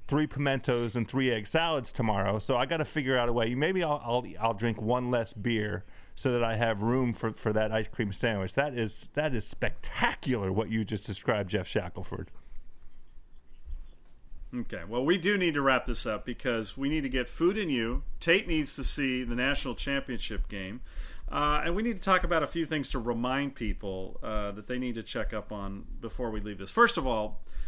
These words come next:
Speaker 2: uh, before we talk about our sponsors, eighty-six Masters House, we talked about it last week.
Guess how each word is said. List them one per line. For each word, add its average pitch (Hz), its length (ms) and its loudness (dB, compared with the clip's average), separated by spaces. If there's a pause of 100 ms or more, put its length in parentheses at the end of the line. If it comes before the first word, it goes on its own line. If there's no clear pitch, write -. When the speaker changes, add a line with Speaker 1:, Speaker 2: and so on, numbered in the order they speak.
(140)
Speaker 2:
uh, 127 300 2
before 127 240 0
we 156 100 2
talk 135 220 2
about 117 140 0
our 107 60 -2
sponsors, 143 520 2 (260)
eighty-six 196 460 4
Masters 151 400 0
House, 139 440 0 (220)
we 123 120 -2
talked 147 260 2
about 151 180 2
it 151 60 4
last 143 320 4
week. 135 320 -2